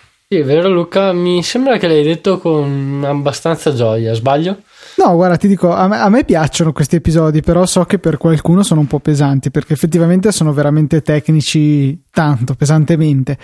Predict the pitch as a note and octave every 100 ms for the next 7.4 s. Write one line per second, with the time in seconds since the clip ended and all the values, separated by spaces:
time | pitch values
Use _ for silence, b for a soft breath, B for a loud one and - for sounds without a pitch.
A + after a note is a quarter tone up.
0 | B B B G#3 G#3 G#3 F#3+ F3+ E3+ D3+
1 | C#3 E3+ D#3+ D#3 D3+ D#3 D#3 C3+ D3 D3+
2 | D3 - D#3 C#3+ C#3+ - D#3 D3+ B B
3 | B - E3 F3 E3+ D3 F3+ F3 E3+ D#3+
4 | - - E3+ E3 F3 - F#3+ F#3+ D#3+ D3+
5 | D3 C#3+ D#3 - E3 D#3 D#3+ D#3+ D3 D3+
6 | D3+ D3 D3+ D3+ D3+ D#3 D3 D3 D3+ C#3
7 | C#3+ C#3 - C#3+